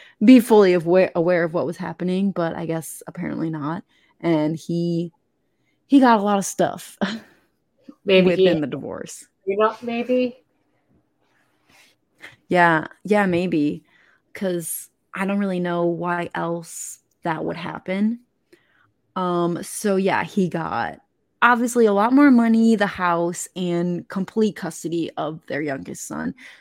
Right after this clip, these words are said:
Speaker 1: So needless to say, Susan was a tad bit pissed off. <laughs>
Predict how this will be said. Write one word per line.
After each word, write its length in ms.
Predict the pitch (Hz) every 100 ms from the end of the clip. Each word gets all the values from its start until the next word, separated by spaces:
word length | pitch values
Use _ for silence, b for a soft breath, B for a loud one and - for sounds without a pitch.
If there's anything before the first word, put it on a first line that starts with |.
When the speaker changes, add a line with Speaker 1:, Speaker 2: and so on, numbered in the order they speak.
| B
Speaker 1:
So 240 | - 285
needless 540 | 277 302 370 381 392 -
to 160 | 427
say, 720 | 415 - 220 196 180 185 202 -
Susan 1040 | - - 240 240 240 247 254 247 247 247
was 320 | 214 190 185
a 60 | 185
tad 640 | - - 240 240 233 208
bit 280 | - 196 -
pissed 340 | - - - -
off. 380 | 82 185 -
<laughs> 60 | -